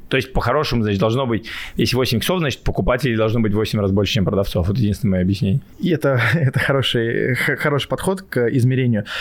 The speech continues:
Speaker 2: На самом деле, мы используем теорию смены рук. Щас расскажу, что это,
Speaker 1: Давай.
Speaker 2: коротко. Вы не можете сделать восемь иксов, если все купили на одном иксе и продали на восьми иксах. Рынок невозможно так протащить.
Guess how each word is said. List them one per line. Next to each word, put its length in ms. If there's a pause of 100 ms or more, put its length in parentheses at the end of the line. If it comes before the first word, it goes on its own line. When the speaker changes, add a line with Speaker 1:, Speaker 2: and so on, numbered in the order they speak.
(180)
Speaker 2:
На 80
самом 220
деле, 460 (500)
мы 220
используем 840 (200)
теорию 340
смены 280
рук. 240 (240)
Щас 240
расскажу, 260
что 180
это, 100
Speaker 1:
Давай. 280
Speaker 2:
коротко. 360 (360)
Вы 280
не 80
можете 340
сделать 240
восемь 260
иксов, 320
если 560
все 200
купили 300
на 120
одном 240
иксе 180
и 20
продали 300
на 100
восьми 300
иксах. 320 (300)
Рынок 260
невозможно 420
так 160
протащить. 500